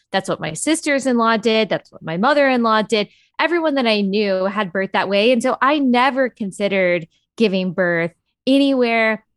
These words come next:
outside of a hospital. I didn't look into a home birth. I didn't look into a birth center.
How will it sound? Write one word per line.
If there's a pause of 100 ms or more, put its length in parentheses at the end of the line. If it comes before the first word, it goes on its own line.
(200)
outside
of
a
hospital.
I
didn't
look
into
a
home
birth. (220)
I
didn't
look
into
a
birth
center.